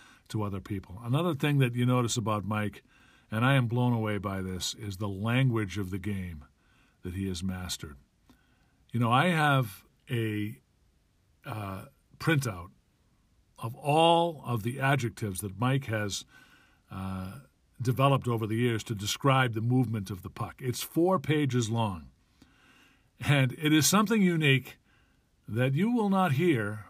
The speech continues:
from certainly any other broadcaster in terms of the depth of the words and the language that he goes into. You won't hear anything like it.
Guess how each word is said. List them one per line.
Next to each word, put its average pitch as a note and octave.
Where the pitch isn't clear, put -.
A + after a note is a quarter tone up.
from A#2+
certainly C3+
any C#3+
other A#2+
broadcaster A2+
in B2+
terms E3
of C3
the A2
depth C#3+
of A2
the G#2
words A#2+
and G2+
the G2
language A#2
that G2
he G2
goes G2+
into. G2+
You D3+
won't G#3
hear C3+
anything D3
like A#2+
it. D#2